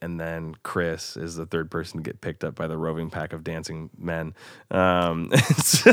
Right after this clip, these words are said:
<laughs> um, so he's, like, getting dressed for his construction job. We looked the, like, we looked like the Village People. Um,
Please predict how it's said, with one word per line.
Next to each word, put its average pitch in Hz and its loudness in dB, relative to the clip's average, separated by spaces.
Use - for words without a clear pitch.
<laughs> - 4
um, 101 6
so - -2
he's, 98 4
like, 80 0
getting 92 2
dressed 92 4
for 90 0
his 82 -2
construction 82 0
job. 87 4
We 104 4
looked 98 2
the, 82 -4
like, 82 -4
we 92 -2
looked 82 -2
like 78 -10
the 87 -8
Village 50 -8
People. - -4
Um, 98 6